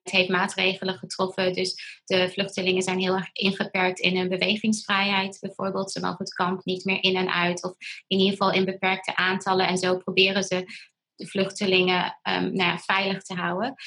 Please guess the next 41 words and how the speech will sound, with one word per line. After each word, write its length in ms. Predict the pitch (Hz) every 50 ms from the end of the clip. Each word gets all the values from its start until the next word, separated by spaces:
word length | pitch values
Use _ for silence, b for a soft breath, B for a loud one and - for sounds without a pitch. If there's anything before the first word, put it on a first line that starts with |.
| B B B
Maar 120 | B 202 202
goed, 140 | 220 208 214
dat 100 | 208 208
heeft 180 | 214 208 214
natuurlijk 380 | 220 214 - - 214 214 208 214
ook 60 | 214
weer 160 | 233 220 220
consequenties. 720 | - 214 214 - 214 - 196 185 190 185 - 185 180 180 -
Want 160 | - 190 185
het 120 | 202 196
leidt 500 | 196 190 185 180 185 185 185 - - -
tot, 400 | - 196 185 180 180 185 - - -
ehm, 340 | - 196 190 185 190 190
frustraties, 800 | 196 - 233 220 - - 190 190 185 185 - - 180 185 185 -
tot 160 | - 208 208 -
spanningen. 720 | - - 196 185 185 185 185 185 180 180 180 185 185 -
Eh, 180 | - 180 - 185
de 120 | 190 190
vluchtelingen 640 | - - 202 196 - - 196 190 185 185 185 190 190 B B B B B B B
hebben 180 | - 180 185 180
ook 240 | 202 208 - - _ _ _
heus 300 | - 185 208 214 214 208
wel 120 | 214 208
door 220 | - 202 196 190 190
wat 140 | 196 196
er 80 | 196 196
in 60 | 196
de 60 | 190
rest 200 | 185 190 185 -
van 160 | - 202 196 190
de, 380 | 190 185 185 190 196 - - -
van 180 | - - 202
de 60 | 196
wereld 380 | 190 190 190 196 196 190 190 -
gebeurt. 560 | - 190 185 185 185 180 180 185 190 185 -
En 220 | - 180 180 185 185
wat 160 | 185 185 -
voor 100 | - 190
dreiging 440 | 185 185 185 185 185 - 196 190 -
corona 560 | 196 185 185 185 185 185 185 185 185 185 190
vormt. 560 | - - - 185 185 196 233 262 254 - -